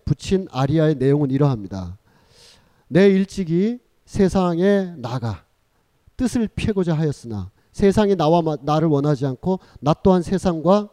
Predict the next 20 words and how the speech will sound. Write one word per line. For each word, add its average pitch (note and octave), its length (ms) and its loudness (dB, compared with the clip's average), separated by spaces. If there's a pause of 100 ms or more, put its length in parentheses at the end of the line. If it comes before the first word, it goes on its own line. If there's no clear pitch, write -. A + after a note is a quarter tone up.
(260)
인연이 E3 340 0
닿지 C3+ 320 -6
않아 A2+ 380 -6 (300)
모든 A3 520 4
것을 F#3+ 480 0 (100)
처-, - 220 -8 (200)
패절하고 D#3 720 -2 (520)
이 G3+ 220 4
깊은 G3 340 -2
속으로 F#3 360 -2
들어와 C#3+ 440 -2 (300)
책만 A3+ 480 0
읽고 F#3+ 500 0
책의 B3 360 -4
길이 F#3 260 -2
있겠거니 F3 500 -4
생각하여 F#3 640 -2 (360)
책을 B3 380 0
거듭거듭 - 680 -2
보다가 A#2+ 560 -2